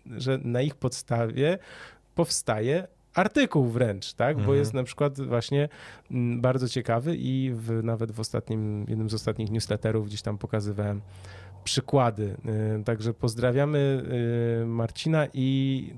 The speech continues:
Speaker 1: tutaj zachęcam też, można sobie odwiedzić tę stronę i śledzić i ją, e, obserwować na Facebooku. Jest też profil na Twitterze Crazy Stats, także to też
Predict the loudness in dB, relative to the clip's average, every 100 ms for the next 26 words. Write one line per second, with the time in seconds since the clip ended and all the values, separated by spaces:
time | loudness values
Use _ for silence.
0 | -6 -2 2 2 2 0 0 0 -2 0
1 | -2 0 -2 -2 -4 -4 -2 0 -2 -4
2 | -2 0 0 0 -2 -2 -4 -2 -2 -2
3 | -2 -2 -4 -6 -4 -2 -2 -2 -6 -8
4 | -14 -18 -18 -20 -10 -2 2 2 0 2
5 | 2 2 0 -6 -20 -20 -12 -4 0 0
6 | 0 0 -2 -2 -2 -4 -8 -18 -20 -6
7 | -2 -2 0 0 2 2 2 0 0 -2
8 | 0 0 0 0 -2 0 0 2 2 2
9 | 0 0 0 0 0 0 0 2 2 2
10 | 0 -2 -2 -4 -2 -2 -2 -4 -2 -2
11 | -4 -4 -4 -4 -6